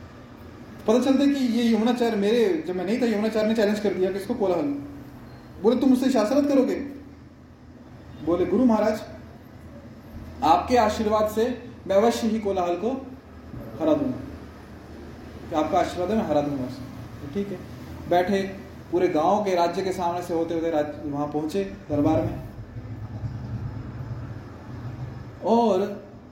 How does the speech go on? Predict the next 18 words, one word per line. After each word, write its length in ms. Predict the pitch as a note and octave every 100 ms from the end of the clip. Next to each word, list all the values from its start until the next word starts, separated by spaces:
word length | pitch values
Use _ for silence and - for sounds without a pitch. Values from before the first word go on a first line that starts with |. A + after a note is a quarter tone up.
| - - - D#3+
रानी 440 | D3+ D#3 F#3+ B3
ने 140 | A#3
जब 160 | G#3+ G3
उसको 220 | F#3 G3
देखा, 320 | E3 F3+ G3 F3+ C#3 - - - - - - - -
बच्चे 260 | C#3+ C#3+ F3+
को, 120 | D3+ D#3 D#3 - - - - - - - - -
तो 60 | D3+
रानी 220 | D#3 F3+
ने 100 | F#3
कहा, 380 | F3 C#3+ B2+ - - - C#3
"आला 200 | D#3+ E3
वंदार 380 | D3+ D3 C3+
है।" 140 | B2 - - - - -
आला 140 | C3 D#3
वंदार 240 | D4+ -
मतलब 260 | D#3 E3 F#3
कि 440 | G#3+ B3 B3+ -